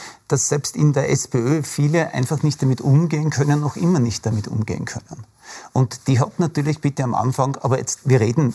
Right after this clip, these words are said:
jetzt über die S P Ö, <laughs> erinnert euch bitte an die jahrelangen, wo man schon, die Kabarettisten wussten ja nicht mehr, was machen sollten, wie oft die Ö V P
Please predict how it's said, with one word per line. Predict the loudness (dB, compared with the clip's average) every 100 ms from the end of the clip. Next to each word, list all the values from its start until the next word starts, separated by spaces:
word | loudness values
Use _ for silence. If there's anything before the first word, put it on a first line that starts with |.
| 0
jetzt | -2 0
über | 0
die | 2 2
S | 0 -2
P | 0
Ö, | 2 0 -4
<laughs> | -4
erinnert | 0 2 2 2
euch | -2 0
bitte | -2 0 0
an | 2
die | 2
jahrelangen, | 2 2 0 0 2 2 2 2
wo | 2
man | 2 2
schon, | -2
die | -2 -4
Kabarettisten | 0 2 2 0 -2 0 0
wussten | 0 -2
ja | 0
nicht | 0 0
mehr, | -2 -2
was | 0
machen | 0 -2 -2
sollten, | -4 -4 -2 -2
wie | 0
oft | -4 -4
die | -6
Ö | -4 -2
V | -2
P | -2 -2 -4